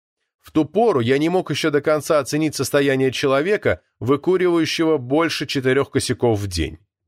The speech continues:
Слушая, Бобби улыбался и периодически произносил что-то вроде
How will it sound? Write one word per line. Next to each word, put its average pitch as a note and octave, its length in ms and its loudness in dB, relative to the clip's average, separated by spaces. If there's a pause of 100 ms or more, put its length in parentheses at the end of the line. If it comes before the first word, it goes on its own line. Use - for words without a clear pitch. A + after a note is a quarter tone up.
(360)
Слушая, D3 680 2
Бобби F#3 300 0
улыбался F3+ 640 2
и D3 60 0
периодически D#3+ 680 -2
произносил E3 600 0
что-то D#3+ 280 -2
вроде D3+ 380 0